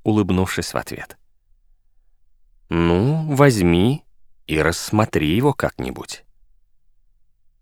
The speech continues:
Ты увидишь, что он состоит из множества тончайших непрочных проволочек,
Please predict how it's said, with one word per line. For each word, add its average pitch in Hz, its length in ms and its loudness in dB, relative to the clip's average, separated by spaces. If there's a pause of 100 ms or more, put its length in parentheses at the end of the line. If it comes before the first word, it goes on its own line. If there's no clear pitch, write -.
(600)
Ты 80 200 2
увидишь, 78 460 0
что - 220 -4
он 71 100 0
состоит 95 600 0 (120)
из 78 240 2
множества 120 680 2
тончайших 104 880 0
непрочных 113 680 2
проволочек, 123 840 0